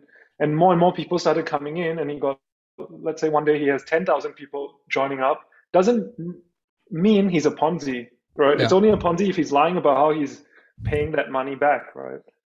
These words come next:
Speaker 2: Exactly. Yeah. Yeah. If, if he can rake in the returns of twenty percent a year, who knows? Um, then, uh, yeah,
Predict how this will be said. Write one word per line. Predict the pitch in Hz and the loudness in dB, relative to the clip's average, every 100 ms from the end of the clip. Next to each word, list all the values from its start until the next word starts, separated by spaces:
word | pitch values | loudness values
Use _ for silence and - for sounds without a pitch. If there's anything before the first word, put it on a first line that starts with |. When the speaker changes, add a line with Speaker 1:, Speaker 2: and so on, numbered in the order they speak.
| _ 139 | _ -4
Speaker 2:
Exactly. | 131 143 123 117 | 0 0 0 -2
Yeah. | 113 110 | -2 -4
Yeah. | 120 123 | -8 -6
If, | 151 165 | -6 -2
if | 170 170 | -2 0
he | 180 | 0
can | 151 | 0
rake | 127 135 135 | 0 -2 -2
in | |
the | 127 | -4
returns | 117 - 139 147 127 - - _ _ _ | -6 -8 -6 -6 -8 -12 -18 _ _ _
of | - 117 | -12 -12
twenty | - 143 127 | -8 -4 -4
percent | 120 131 120 | -4 -4 -4
a | |
year, | 117 139 | -2 -2
who | 123 127 | -2 -4
knows? | 139 143 135 143 - | -4 -4 -6 -10 -6
Um, | 135 123 123 | -2 -2 0
then, | 131 135 123 - _ _ _ - | 0 0 -2 -8 _ _ _ -6
uh, | 135 120 117 120 _ _ _ 143 | -2 0 -2 -6 _ _ _ -4
yeah, | 156 | -4